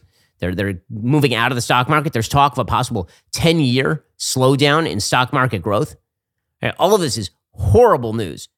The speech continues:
And it's, and it's bad news generated by bipartisan spending policies and an idiotic assessment by the Biden administration that the way that you get out of an inflationary spiral is apparently to punish businesses. That the best way that you can actually get out of an inflationary spiral is to deliberately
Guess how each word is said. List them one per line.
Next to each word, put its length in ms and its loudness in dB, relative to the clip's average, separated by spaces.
And 120 2
it's, 120 0
and 160 0
it's 80 0
bad 280 2
news 260 -2
generated 580 0
by 180 2
bipartisan 640 0
spending 440 0
policies 520 -2
and 260 0
an 100 0
idiotic 580 2
assessment 560 -2
by 120 4
the 60 -2
Biden 220 2
administration 480 -2
that 100 -6
the 60 -4
way 200 2
that 60 -4
you 80 -4
get 140 2
out 140 2
of 60 0
an 60 -2
inflationary 520 0
spiral 480 -2
is 160 0
apparently 340 2
to 60 -4
punish 220 -2
businesses. 500 -4
That 60 0
the 80 2
best 260 2
way 160 0
that 80 -6
you 120 -4
can 140 -4
actually 240 -2
get 160 2
out 140 2
of 40 0
an 60 0
inflationary 500 0
spiral 360 2
is 140 0
to 100 -2
deliberately 840 0